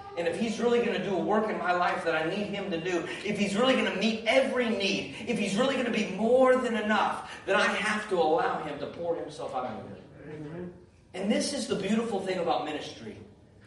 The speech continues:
Speaker 1: When he pours out, when he overflows,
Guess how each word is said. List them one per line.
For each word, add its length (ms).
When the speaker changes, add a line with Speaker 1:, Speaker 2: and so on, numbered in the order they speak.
Speaker 1:
When 180
he 260
pours 580
out, 460
when 120
he 240
overflows, 1200